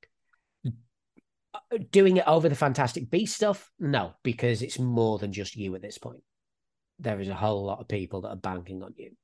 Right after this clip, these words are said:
If she's coming out with something new, it's benefiting herself and the people higher up. It's not benefiting anyone else. So I think that them carrying on with Fantastic Beasts, they should.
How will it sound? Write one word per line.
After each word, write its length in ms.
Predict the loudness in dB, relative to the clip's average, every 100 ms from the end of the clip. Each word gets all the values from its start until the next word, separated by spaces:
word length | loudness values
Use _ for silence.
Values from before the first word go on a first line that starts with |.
| _ _ _ _ _ _ _ -6
If 120 | -4
she's 120 | -2
coming 220 | 0 2
out 100 | 2
with 100 | 2
something 380 | 0 0 2 0
new, 240 | 2 0
it's 100 | -4
benefiting 500 | -2 0 0 -2 -2
herself 440 | -2 0 0 0 -4
and 100 | -10
the 60 |
people 300 | -4 -4 -2
higher 280 | -6 -6 -8
up. 160 | -14 -18
It's 120 | -6
not 180 | -2 -2
benefiting 460 | -2 -4 -6 -8 -6
anyone 480 | -4 -4 -6 -10 -20
else. 360 | _ -18 -18 _ _ _ _ _ _ _ _ _ _ _ _ _ _ _ _ _ _ _ _ _
So 560 | -2 2 4 4 0 -4 _ _ _ _ _ _ _ _ _ _ -8
I 80 | -4
think 320 | 0 -2 -2
that 160 | -4 2
them 240 | 2 2
carrying 560 | 0 2 2 4 2 2
on 240 | 0 -2
with 140 | -4 -4
Fantastic 640 | -2 -4 0 -2 -2 -8
Beasts, 600 | -4 -4 -4 -8 -14 -18 -18 _ _ _ _ _ _ _ _ _ _ _ _ _ _ _ _ _ _
they 220 | -2 0
should. 320 | 0 -4 -6